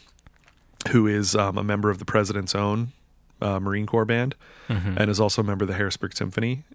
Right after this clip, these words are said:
Speaker 1: And he's been coming in to work with us, like, our, our ensembles, uh, last year and this year, which is pretty cool. Um, but then I was, that made me think of this video. There's, it's him and Lin-Manuel Miranda and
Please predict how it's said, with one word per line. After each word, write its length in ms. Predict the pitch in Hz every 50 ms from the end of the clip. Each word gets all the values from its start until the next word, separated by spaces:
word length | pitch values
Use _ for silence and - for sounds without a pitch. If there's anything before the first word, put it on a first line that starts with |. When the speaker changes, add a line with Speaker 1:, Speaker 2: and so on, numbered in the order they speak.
| _ -
Speaker 1:
And 80 | 101 98
he's 180 | 117 120 107 104
been 140 | 113 101 98
coming 220 | - 104 101 95 95
in 120 | 95 90
to 40 | 95
work 220 | 95 92 92 -
with 100 | 98 - 110
us, 300 | 107 104 - - - - -
like, 120 | 101 - 95
our, 180 | 92 - - - - -
our 240 | - 95 92 92 92
ensembles, 600 | 95 98 98 - 101 95 98 104 110 107 - - - - - - - - - - - - - - - -
uh, 240 | 98 92 92 90 87
last 340 | 104 104 95 90 - -
year 120 | 98 95 95
and 100 | 90 95
this 200 | 92 90 - -
year, 240 | 104 98 104 110 - - _ _ -
which 120 | 110 -
is 60 | - -
pretty 160 | - 110 95
cool. 280 | - - 107 101 104 - - - - - - - - - - - - - -
Um, 480 | 107 104 98 98 95 95 92 90 95 _ -
but 300 | - 101 98 120 110 -
then 320 | - 117 113 107 107 107 - -
I 100 | 101 101
was, 220 | 101 101 92 92 92 -
that 260 | - 98 120 113 - -
made 200 | 113 113 110 104
me 100 | 104 101
think 240 | - - 110 98 107
of 120 | 92 90
this 160 | 101 95 -
video. 340 | - 110 104 104 101 98 95
There's, 360 | 92 101 101 95 - - - - -
it's 180 | 117 107 -
him 500 | - - - 131 127 127 127 135 147 156 - _ _ - _ _ _ _ -
and 260 | 117 110 107 104 104
Lin-Manuel 580 | 107 113 117 117 117 113 110 110 107 107 107 104
Miranda 500 | 104 101 101 101 101 101 98 98 98 -
and 240 | 101 101 98 98